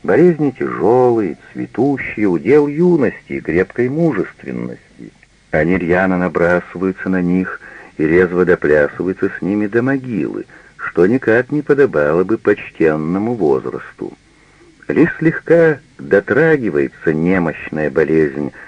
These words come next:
дряхлым своим перстом до старости, чтобы ее погасить. Эта болезнь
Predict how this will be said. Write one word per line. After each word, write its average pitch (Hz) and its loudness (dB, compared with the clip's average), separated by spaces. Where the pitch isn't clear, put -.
дряхлым 82 -2
своим 73 -2
перстом 80 0
до 60 -6
старости, 127 -2
чтобы 156 2
ее 127 2
погасить. 92 -4
Эта 107 2
болезнь 151 4